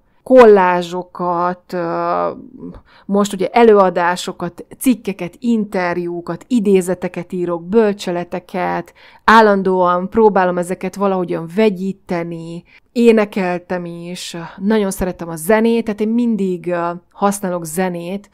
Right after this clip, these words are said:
az alkotási folyamatok alatt, és előtte is, és utána is. Nekem gyerekkorom óta a fejemen van a fejhallgató, és nekem nagyon kell, hogy legyen, és jöjjön,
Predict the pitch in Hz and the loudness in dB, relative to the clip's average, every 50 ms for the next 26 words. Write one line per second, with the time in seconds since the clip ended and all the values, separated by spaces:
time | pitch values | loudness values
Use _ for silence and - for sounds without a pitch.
0 | _ - - _ - 165 170 190 185 190 185 - 190 180 - 185 170 170 170 170 | _ -20 -20 _ -8 -2 2 4 4 4 2 0 -6 -8 -6 -4 -4 -2 -2 -4
1 | - - 175 170 - - 190 185 185 180 175 170 165 165 - 175 165 - _ - | -6 -8 -8 -10 -8 -4 -2 0 0 0 -2 -4 -6 -8 -8 -12 -12 -12 _ -20
2 | - _ _ _ _ _ _ - 175 180 180 175 175 185 190 190 - _ - - | -20 _ _ _ _ _ _ -4 -2 0 2 2 2 2 2 0 -2 _ -18 -20
3 | _ _ _ _ _ _ _ 190 175 - - - 208 214 208 202 202 202 202 - | _ _ _ _ _ _ _ -8 -8 -8 -4 -2 2 2 4 4 2 0 -2 -4
4 | 180 170 170 - 170 170 - - - 214 220 208 226 214 214 208 214 220 214 214 | -6 -6 -6 -6 -8 -10 -10 -8 -6 -6 -2 0 0 0 2 0 -2 -2 -4 -6
5 | 220 226 233 247 - - - - _ _ _ _ _ - 208 208 208 208 196 202 | -6 -8 -8 -8 -10 -12 -14 -16 _ _ _ _ _ -4 -4 -2 0 0 0 2
6 | 208 220 220 208 196 202 - 190 180 180 175 175 175 175 180 175 170 - - 208 | 4 4 4 4 2 0 -2 -6 -6 -4 -2 -2 -2 -2 -4 -6 -6 -4 -2 -2
7 | 190 180 170 165 165 170 170 165 160 160 160 160 165 160 165 - - - - - | -2 -2 -4 -6 -8 -8 -8 -8 -8 -8 -10 -10 -10 -12 -16 -20 -20 -16 -10 -6
8 | 180 180 185 190 185 180 180 175 175 185 185 - - 202 196 202 214 220 208 _ | -4 -4 -4 -4 -4 -4 -4 -4 -4 -6 -6 -4 -4 -4 -2 -2 -4 -6 -10 _
9 | _ _ _ _ _ _ - - 180 180 185 - - - 202 - _ _ _ _ | _ _ _ _ _ _ -12 -8 -8 -6 -6 -8 -10 -12 -14 -14 _ _ _ _
10 | _ 180 151 185 208 208 202 208 208 202 202 208 214 208 190 180 180 180 - 185 | _ -10 -4 -2 0 0 0 0 2 2 4 4 4 4 4 2 0 0 -2 -4
11 | 170 175 170 170 175 180 175 170 170 170 160 160 165 170 170 160 - _ _ _ | -4 -2 -2 -2 -2 -2 -2 -2 -4 -6 -6 -8 -10 -12 -14 -18 -20 _ _ _
12 | _ - 175 156 - 180 196 208 202 190 175 170 165 170 165 | _ -12 -10 -10 -8 -2 0 0 2 2 0 -2 -4 -6 -8